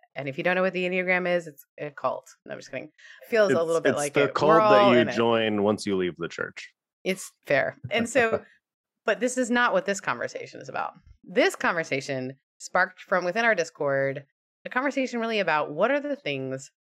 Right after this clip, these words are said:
Speaker 1: that once you leave ministry, you're able to engage in or experience that once you were a local church pastor, you weren't able to.
Speaker 2: Yeah, 'cause the, the discussion really came from, I,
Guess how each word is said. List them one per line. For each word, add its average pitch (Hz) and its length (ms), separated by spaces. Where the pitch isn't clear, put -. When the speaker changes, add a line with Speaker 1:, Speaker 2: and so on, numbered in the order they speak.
Speaker 1:
that 151 260
once 180 400
you 208 160
leave 175 340
ministry, 139 680
you're 156 160
able 185 300
to 196 220
engage 147 600
in 269 320
or 175 160
experience 151 800
that - 140
once 202 340
you 196 140
were 170 500
a 151 100
local 156 260
church 151 260
pastor, 131 520
you 143 340
weren't 143 300
able 120 240
to. 107 280
Speaker 2:
Yeah, - 120
'cause 123 220
the, 131 240
the 131 220
discussion 143 500
really 117 280
came 107 220
from, 98 400
I, 110 120